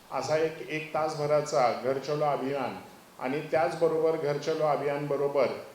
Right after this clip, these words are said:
मेरी माती मेरा देश हाही उपक्रम या माध्यमामधनं आम्ही राबवणार आहोत. हा सगळ्यात महत्त्वाचा लोकसभा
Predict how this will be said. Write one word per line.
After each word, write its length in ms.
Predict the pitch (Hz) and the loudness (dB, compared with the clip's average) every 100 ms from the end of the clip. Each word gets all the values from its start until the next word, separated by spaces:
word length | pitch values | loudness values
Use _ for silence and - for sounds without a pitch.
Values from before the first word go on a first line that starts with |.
| - | -12
मेरी 300 | 139 139 151 | -2 -2 0
माती 340 | 160 151 147 160 | -2 -2 -4 -4
मेरा 260 | 151 139 143 | 0 2 2
देश 320 | 139 110 - - - - - | 2 -2 -6 -14 -20 -12 -2
हाही 220 | 147 165 | 0 0
उपक्रम 500 | 147 151 147 147 156 156 139 | 0 0 0 0 0 -2 -2
या 420 | 139 143 147 143 | 0 0 -2 -4
माध्यमामधनं 1000 | 135 123 139 143 143 135 131 143 147 143 | -4 -2 -2 -2 -2 -4 -2 -2 -2 -4
आम्ही 220 | 131 139 | -4 0
राबवणार 480 | 131 127 131 135 135 | 0 2 0 0 2
आहोत. 260 | 131 123 120 - - - - - | 2 2 -2 -12 -20 -20 -18 -2
हा 360 | 165 165 165 | 0 2 0
सगळ्यात 480 | - 156 147 160 160 | -2 -2 2 2 2
महत्त्वाचा 460 | 147 147 156 147 160 | 0 2 2 2 2
लोकसभा 840 | 151 147 - 151 156 160 165 - | 2 0 0 -2 2 2 2 0